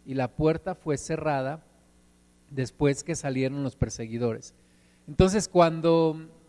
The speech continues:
esta, esta mujer recibe a, a los enviados del rey que vienen por los dos israelitas, la mujer los esconde y les dice a, a los dos enviados, o más bien a los enviados del rey, "Es que no,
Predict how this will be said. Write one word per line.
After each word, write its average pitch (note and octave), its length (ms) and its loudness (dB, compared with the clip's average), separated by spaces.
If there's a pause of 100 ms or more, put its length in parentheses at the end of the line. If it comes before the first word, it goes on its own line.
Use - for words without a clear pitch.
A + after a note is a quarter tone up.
(360)
esta, F#3+ 580 -2
esta F#3 220 -2
mujer F#3+ 500 -2
recibe F3 500 -2
a, D#3+ 120 -2
a C#3 160 -8
los C3+ 340 -8
enviados D#3+ 540 -4
del E3+ 120 -6
rey D#3+ 380 -6 (340)
que C#3 120 -4
vienen E3+ 360 -2
por C#3 420 -4
los C3 280 -6
dos E3 340 0
israelitas, D3+ 920 -6 (560)
la D3 140 -2
mujer F3+ 400 -2
los F3 300 -2
esconde G3 640 0
y A#3+ 80 -10
les C#3+ 180 0
dice E3 280 -6
a, E3 240 2
a D3 180 -4
los C#3+ 200 -4
dos E3 220 -6
enviados, F3 640 -4
o D3 280 -12
más D3+ 240 -6
bien E3+ 160 -4
a D#3+ 40 -2
los D3+ 220 -2
enviados E3 460 -2
del D#3+ 140 -4
rey, E3+ 260 -2 (420)
"Es D#3+ 240 -4
que F#3+ 140 2
no, F3 420 0